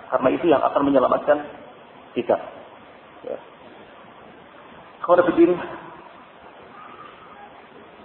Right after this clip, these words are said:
rahimani wa rahimakumullahu jami'an. Eh, kajian kita, kita cukupkan sampai di sini.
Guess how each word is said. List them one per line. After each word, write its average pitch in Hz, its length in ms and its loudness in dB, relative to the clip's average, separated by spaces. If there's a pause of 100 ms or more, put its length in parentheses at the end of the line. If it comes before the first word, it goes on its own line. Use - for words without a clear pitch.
(380)
rahimani 156 320 2
wa 143 160 6
rahimakumullahu 135 1400 2
jami'an. 127 320 0 (1200)
Eh, 117 400 2 (140)
kajian 143 340 4 (960)
kita, 139 240 4 (960)
kita 113 200 -2 (180)
cukupkan 113 340 -6
sampai 110 400 -2
di 107 120 -10 (800)
sini. 117 220 0